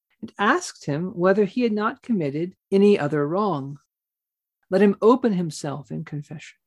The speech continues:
He replied that he had already explained everything quite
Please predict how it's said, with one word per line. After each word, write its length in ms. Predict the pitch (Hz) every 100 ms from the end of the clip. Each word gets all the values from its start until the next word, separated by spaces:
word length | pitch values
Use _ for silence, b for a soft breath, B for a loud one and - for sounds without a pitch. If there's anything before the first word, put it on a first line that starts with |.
| _ _ _ _ _ _ _ _ _ _ _ _ _ _
He 120 | 277
replied 560 | 214 - 226 196 170 196
that 160 | 190
he 140 | - 220
had 100 | 214
already 300 | 262 240 185
explained 480 | - - 208 190 202
everything 340 | 277 202 160
quite 280 | - 233